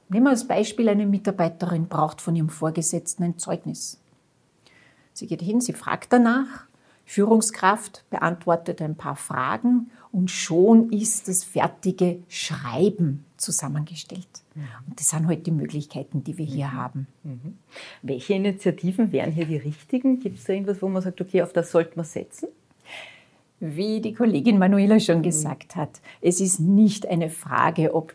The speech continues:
Speaker 1: digitalisieren oder nicht. Richtig ist alles das, was dem Unternehmen an Mehrwert bringt. Richtig ist es, was Zeit und Ressourcen sparen kann,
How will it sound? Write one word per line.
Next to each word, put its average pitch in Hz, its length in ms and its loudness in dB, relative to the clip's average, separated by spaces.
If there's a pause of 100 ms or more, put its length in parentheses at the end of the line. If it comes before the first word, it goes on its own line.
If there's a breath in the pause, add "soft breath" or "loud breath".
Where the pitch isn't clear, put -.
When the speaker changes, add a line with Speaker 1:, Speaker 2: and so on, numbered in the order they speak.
Speaker 1:
digitalisieren 156 840 0
oder 147 200 -2
nicht. - 540 -8 (840 loud breath)
Richtig 175 760 0
ist 190 480 -6 (100)
alles 208 680 2
das, - 640 -2 (180)
was 151 260 -4
dem 156 160 -4
Unternehmen 151 640 -2
an 151 240 0
Mehrwert 131 540 -4
bringt. - 300 -14 (580 loud breath)
Richtig 226 580 2
ist 196 280 -2
es, 185 260 2
was - 300 -4
Zeit 165 420 2
und 190 140 4
Ressourcen 180 800 2
sparen - 540 -6
kann, - 400 -10